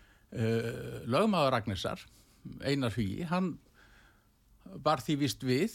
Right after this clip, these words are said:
í málinu að, að það hefði dregist svona lengi af einhverjum ástæðum að skanna skjalið inn og það loks verið síðan skannað inn með öðrum ráðningarsamningum, eh, þetta löngu seinna.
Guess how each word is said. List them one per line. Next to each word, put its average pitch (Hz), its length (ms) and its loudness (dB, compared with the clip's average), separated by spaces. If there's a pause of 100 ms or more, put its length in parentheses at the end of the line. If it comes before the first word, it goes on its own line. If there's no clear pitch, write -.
(160)
í 147 240 -2
málinu 131 500 2
að, 117 320 -2
að 117 220 -2
það 120 180 0
hefði 110 220 0
dregist 143 640 -2
svona 127 260 0
lengi 151 540 0 (240)
af - 160 -2
einhverjum 123 320 0
ástæðum 117 460 -2
að 151 120 -4
skanna 147 360 0 (120)
skjalið 120 460 2
inn 135 160 -4
og 135 80 -6
það 135 180 0
loks - 280 -2 (100)
verið 131 320 0
síðan 117 260 -2
skannað 131 440 0
inn 107 100 2 (960)
með 143 260 4
öðrum 151 460 2 (500)
ráðningarsamningum, 113 880 0 (840)
eh, - 1300 -20
þetta 131 240 0
löngu 123 280 2
seinna. 202 420 -2